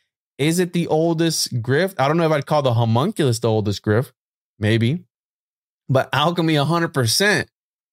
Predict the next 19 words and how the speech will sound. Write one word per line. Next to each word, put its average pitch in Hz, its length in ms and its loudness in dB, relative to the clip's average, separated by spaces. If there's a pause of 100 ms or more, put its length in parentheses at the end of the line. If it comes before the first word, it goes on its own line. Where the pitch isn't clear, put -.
(120)
is 127 180 -2
one 127 100 2
of 117 80 2
the 113 120 2
oldest 107 380 -2
grifts. - 380 -4 (380)
And 123 180 0
they 139 120 2
were 127 200 2
known 117 680 0 (360)
as 120 240 0
forgers. 98 600 -2
They 131 120 2
were 127 180 2
known 151 600 2 (100)
as 120 580 0 (380)
people 139 440 0
who, 139 120 -2
right? 165 260 0